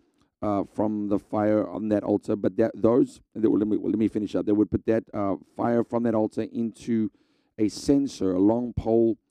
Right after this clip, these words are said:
with a little container on the end. They would put incense inside that container and stick it under the veil, under the curtain, and they would wave the smoke and the smell of the incense before the Ark of the Covenant.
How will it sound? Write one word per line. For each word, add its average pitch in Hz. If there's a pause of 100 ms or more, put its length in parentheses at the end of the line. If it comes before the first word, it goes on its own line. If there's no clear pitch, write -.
(340)
with 110
a 110
little 117
container 117
on 113
the 110
end. 101 (500)
They 107
would 107
put 120
incense 120
inside 117
that 110
container 107
and 104
stick -
it - (100)
under 120
the 110 (520)
veil, 95
under 113
the 110
curtain, 120
and 107
they 101
would 95
wave 113
the 107
smoke 131
and 113
the 98
smell 120
of 104
the 107
incense 107
before 113
the 120
Ark 104
of 107
the 107
Covenant. 98